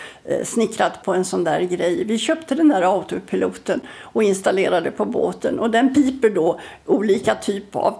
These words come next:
pip med hög eller låg frekvens beroende på om man styr åt styrbord eller babord.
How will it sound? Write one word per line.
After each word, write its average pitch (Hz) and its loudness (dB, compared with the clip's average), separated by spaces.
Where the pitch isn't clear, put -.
pip - -2
med 180 0
hög 196 0
eller 196 0
låg 185 0
frekvens 190 -4
beroende 185 0
på 196 -2
om 175 -2
man 190 -2
styr 185 -2
åt 185 -4
styrbord 349 6
eller 208 2
babord. 185 0